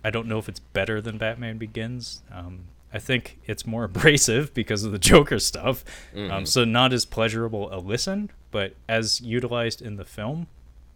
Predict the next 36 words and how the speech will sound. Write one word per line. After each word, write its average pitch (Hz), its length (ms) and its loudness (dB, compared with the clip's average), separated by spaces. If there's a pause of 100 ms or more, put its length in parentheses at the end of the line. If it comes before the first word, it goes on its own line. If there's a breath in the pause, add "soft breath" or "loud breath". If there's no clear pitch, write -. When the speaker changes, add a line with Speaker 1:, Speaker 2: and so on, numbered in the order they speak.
(160)
Speaker 1:
very, 139 240 2
very 143 220 0
effective, 131 560 -4
but 113 140 -4
maybe 123 260 0
to 123 140 -6
its - 160 -6
detriment 107 580 -6
in 104 180 -8
that, 98 180 -6 (680 soft breath)
um, 95 340 -12 (480)
like 113 140 -2
I 107 40 0
said, 104 260 -2
too 123 100 -2
many 123 180 2
things 110 400 -4 (560)
just - 220 -8
happen 120 460 -4
in 123 140 -6
the 135 80 -4
movie. 147 400 -4 (640 loud breath)
So 117 180 -2
a 104 40 0
lot 113 180 4
of 123 80 -2
it 123 80 -2
comes 120 240 -4
across 107 400 -4
as 101 240 -8
almost 104 300 -8
like 90 160 -10
montage 92 560 -10
in 90 100 -14
some 87 240 -12
ways. 101 360 -10